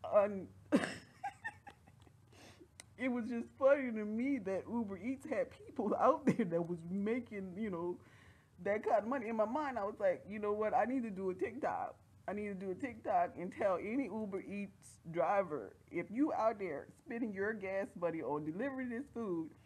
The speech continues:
you are part of the <laughs> problem. You need to quit Uber Eats." <laughs> And we need to do a campaign against this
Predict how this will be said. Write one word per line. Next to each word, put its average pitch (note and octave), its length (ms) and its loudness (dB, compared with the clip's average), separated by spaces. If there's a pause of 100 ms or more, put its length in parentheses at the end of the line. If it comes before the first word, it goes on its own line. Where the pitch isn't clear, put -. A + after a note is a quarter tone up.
(280)
you A3 300 4
are - 80 8
part A3+ 300 8
of - 60 -8
the G3+ 80 4
<laughs> - 0 -
problem. - 480 8 (500)
You A#3+ 100 -2
need G#3 200 -4
to G3+ 80 -6
quit F4 380 6
Uber B3 360 -2
Eats." - 480 -6
<laughs> - 40 -20 (2250)
And B3 140 4
we A#3 120 6
need A#3+ 160 6
to A3+ 80 2
do B3+ 180 6
a C#4 60 8
campaign D4 600 6
against G3+ 340 -2
this G#3+ 180 -4